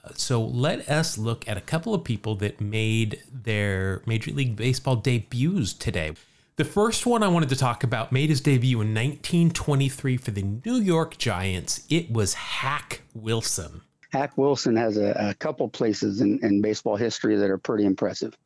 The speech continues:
Speaker 1: Yeah, one of which is still a record, which is,
Speaker 2: Yes.
Speaker 1: I think, why I know the name Hack Wilson, is his, uh, season of nineteen thirty, when he drove in a hundred and ninety-one runs in one season.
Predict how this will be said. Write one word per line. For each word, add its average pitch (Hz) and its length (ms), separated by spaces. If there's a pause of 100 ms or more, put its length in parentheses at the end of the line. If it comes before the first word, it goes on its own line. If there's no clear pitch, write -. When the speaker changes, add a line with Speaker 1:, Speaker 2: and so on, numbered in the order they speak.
Speaker 1:
Yeah, 113 240
one 123 400
of 160 160
which 127 320
is 131 100
still - 540
a 113 80
record, 101 560 (120)
which 120 220
is, 107 280
Speaker 2:
Yes. 104 200 (120)
Speaker 1:
I 117 100
think, 127 280
why 104 300
I 110 260
know 123 280
the 101 100
name 92 260
Hack - 360
Wilson, 95 480 (460)
is 113 300
his, 107 600
uh, - 200
season 131 500
of 98 420
nineteen 120 800
thirty, 131 600 (320)
when 107 120
he 107 100
drove 117 380
in 104 140
a 82 60
hundred 196 680
and 101 300
ninety-one 104 640
runs 82 560
in 98 180
one 101 200
season. - 380